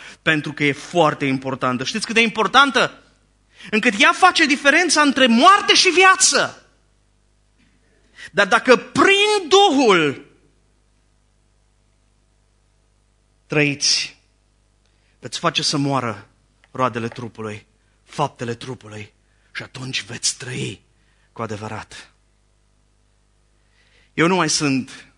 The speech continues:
sub autoritatea păcatului, slăvit să fie Dumnezeu. Prin Iisus Hristos am fost izbăvit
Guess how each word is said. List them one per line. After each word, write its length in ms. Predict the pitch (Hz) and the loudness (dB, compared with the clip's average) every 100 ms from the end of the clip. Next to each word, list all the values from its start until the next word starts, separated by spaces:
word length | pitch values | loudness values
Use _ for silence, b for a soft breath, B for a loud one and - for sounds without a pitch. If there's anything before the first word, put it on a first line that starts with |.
| _ _ _ _ _ | _ _ _ _ _
sub 220 | - 143 | -10 -4
autoritatea 540 | 135 135 135 127 131 127 | -2 -2 -4 -2 -4 -4
păcatului, 720 | 123 - 123 127 120 113 - | -6 -6 -6 -6 -8 -8 -14
slăvit 420 | - 147 131 147 | -8 -6 -2 -4
să 80 | - | -4
fie 200 | 127 127 | -8 -8
Dumnezeu. 600 | 113 110 110 117 107 104 _ b b b b b | -8 -10 -10 -10 -12 -12 _ b b b b b
Prin 160 | 135 143 | -4 -2
Iisus 400 | 139 175 175 - | 0 -2 -2 -4
Hristos 480 | 147 - 156 147 | -4 -4 -4 -4
am 140 | 131 123 | -6 -8
fost 340 | - 139 - | -8 -8 -8
izbăvit 720 | 131 117 - 120 135 117 - | -10 -10 -10 -10 -10 -12 -16